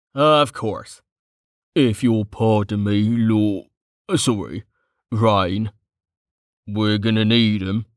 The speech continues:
We're just workers. And if there's trouble, well, we'll need enough people to thump some heads.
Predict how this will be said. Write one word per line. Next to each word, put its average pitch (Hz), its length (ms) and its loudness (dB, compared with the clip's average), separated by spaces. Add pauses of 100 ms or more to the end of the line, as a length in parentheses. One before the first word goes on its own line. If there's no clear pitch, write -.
(760)
We're 135 220 2
just 127 300 -4 (560)
workers. 117 880 0 (600)
And 117 140 0
if 131 140 -2
there's 135 340 2
trouble, 123 600 -4 (160)
well, 98 380 -8 (440)
we'll 110 240 -2
need 120 320 2
enough 120 340 0
people 131 540 -2
to - 100 -4
thump 127 380 -2
some 117 220 -4
heads. 120 420 0